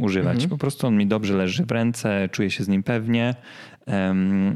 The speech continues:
Speaker 1: ja też tak jak mam jak orzech, że ja sobie podkładam małego palca pod korzystanie z ekranu i mnie na dziesiątce, bo ja miałem iPhone'a X-a wcześniej, ym, bolał palec po prostu
Speaker 2: Tak.
Speaker 1: od tego. I jak teraz sobie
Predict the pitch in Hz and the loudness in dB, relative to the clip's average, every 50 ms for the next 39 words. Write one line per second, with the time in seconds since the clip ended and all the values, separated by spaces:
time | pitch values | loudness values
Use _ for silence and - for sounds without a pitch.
0 | - 107 113 113 - 123 - - 113 98 107 101 98 101 101 101 101 98 - 120 | 0 0 0 0 0 -2 -2 0 -2 -2 -2 -2 0 0 0 0 0 -2 -2 -2
1 | 110 104 104 95 92 104 98 - - 107 101 - - - - - 110 101 101 101 | 0 0 0 -2 0 -2 -4 -2 -2 -4 -2 -2 -4 -6 -4 -2 -2 0 0 2
2 | 98 98 98 101 98 98 98 - 107 101 98 - 104 98 - - - - 104 95 | 2 2 2 0 0 -2 -2 -2 -2 -4 -2 -2 -4 -6 -6 -6 -4 -4 -4 -4
3 | 95 - - 101 98 98 98 - - 104 104 131 160 180 170 - - - - - | -4 -4 -2 0 0 0 0 -2 -2 -2 0 0 0 0 -2 -4 -14 -18 -10 -4
4 | - 110 120 139 139 135 131 120 123 - - 117 107 107 113 - - 113 110 104 | 0 0 2 2 2 2 0 0 -2 -2 0 0 -2 -2 -4 -4 -4 -2 -2 0
5 | 104 101 101 101 98 98 101 98 101 101 87 - - 101 - 110 98 98 101 - | 0 0 0 0 0 0 0 0 -2 -2 -4 -4 -6 -6 -4 -2 -2 -2 -2 -4
6 | - - - 107 98 98 - - - 104 104 - - - 127 131 139 135 - - | -6 -6 -6 -4 -2 -2 -2 -2 -2 -2 -4 -4 -6 -4 -2 -2 -2 -4 -6 -12
7 | - - - - _ - - - 107 - 120 123 131 135 135 - - - 127 110 | -20 -18 -18 -20 _ -8 -6 -4 -4 -2 -2 0 0 0 -2 -4 -4 -4 -2 0
8 | 107 104 107 107 107 110 110 110 110 110 107 110 110 110 110 110 113 113 113 117 | 0 0 2 2 2 2 2 2 2 2 2 2 2 2 2 2 2 2 2 2
9 | 120 123 123 127 123 120 123 151 151 170 175 180 - 180 190 175 - - - 117 | 2 2 2 0 0 0 0 0 0 0 0 0 0 0 0 0 -2 -2 -2 -2
10 | 98 101 98 - - 135 120 107 107 113 107 98 98 101 104 - - - - - | 0 -2 -2 -2 -2 -2 -2 -2 -2 -2 -2 -2 -2 -4 -4 -8 -14 -20 -20 -20
11 | - - - 123 110 107 107 113 - - 120 117 117 - 127 113 98 - | -18 -10 -4 0 0 2 2 0 0 -2 -2 -2 -2 -2 -2 -2 -2 -4